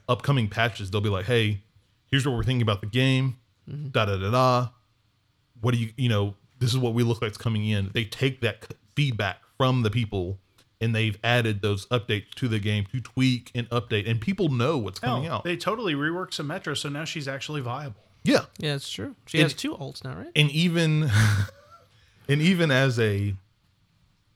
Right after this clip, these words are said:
Speaker 1: contra-, controversial thing, the whole Tracer butt thing.
Speaker 3: Which, let's be real, that was kinda dumb.
Speaker 1: Oh, yeah, no, it, it was completely stupid, but the way they handled it
Speaker 2: I don't understand why that was a thing.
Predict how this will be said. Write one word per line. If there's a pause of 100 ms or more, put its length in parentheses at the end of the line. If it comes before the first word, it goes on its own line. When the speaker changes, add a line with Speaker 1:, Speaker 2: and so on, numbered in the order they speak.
(300)
Speaker 1:
contra-, (360)
controversial
thing, (380)
the
whole
Tracer
butt
thing. (840)
Speaker 3:
Which, (760)
let's
be
real,
that
was
kinda (100)
dumb. (420)
Speaker 1:
Oh,
yeah,
no,
it,
it
was
completely
stupid,
but
the
way
they
handled
it
Speaker 2:
I
don't
understand
why
that
was
a
thing.